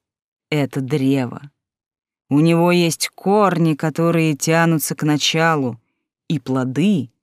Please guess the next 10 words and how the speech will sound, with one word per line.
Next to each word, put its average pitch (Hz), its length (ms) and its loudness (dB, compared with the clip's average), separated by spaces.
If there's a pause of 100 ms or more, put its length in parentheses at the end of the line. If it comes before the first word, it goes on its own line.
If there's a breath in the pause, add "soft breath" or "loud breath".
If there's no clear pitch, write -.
(240)
которые 151 560 0
упадут 139 540 -2
в 135 140 -6
руки 135 320 -4
в - 100 -12
конце. 120 580 -6 (1200)
Но 160 480 2
по 226 160 0
пути 202 460 -2
найдёшь 175 760 0